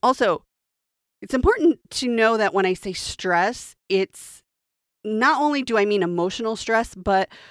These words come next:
I also mean in the sense that if you're eating foods that give you digestive issues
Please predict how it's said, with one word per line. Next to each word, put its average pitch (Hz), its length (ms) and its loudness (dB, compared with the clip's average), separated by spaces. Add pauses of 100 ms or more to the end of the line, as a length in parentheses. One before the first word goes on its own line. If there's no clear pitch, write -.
(120)
I 208 100 -4
also 403 260 0
mean 240 220 0
in 214 120 4
the 196 80 0
sense 196 440 -2
that 180 360 0 (320)
if 190 160 -6
you're 269 240 -4
eating 233 320 -4
foods 170 640 -2 (100)
that 175 180 -4
give 180 180 2
you 196 140 -4
digestive 180 720 -2
issues 180 640 -4